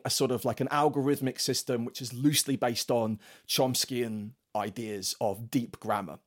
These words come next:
And it's very, very complicated linguistic stuff. And of course, it's, like,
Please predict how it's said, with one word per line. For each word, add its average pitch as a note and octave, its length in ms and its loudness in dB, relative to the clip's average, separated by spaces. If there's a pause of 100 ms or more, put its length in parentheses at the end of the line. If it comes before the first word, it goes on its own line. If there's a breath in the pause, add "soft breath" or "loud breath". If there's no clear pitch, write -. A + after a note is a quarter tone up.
(100)
And A#2+ 80 -14
it's G#2+ 80 -14
very, D#3 460 4
very C3 160 2
complicated B2 600 0
linguistic B2 540 -2
stuff. A#2 320 -4 (300 loud breath)
And - 80 4
of D3+ 80 0
course, E3+ 220 8
it's, C#3 100 -2
like, C3+ 200 0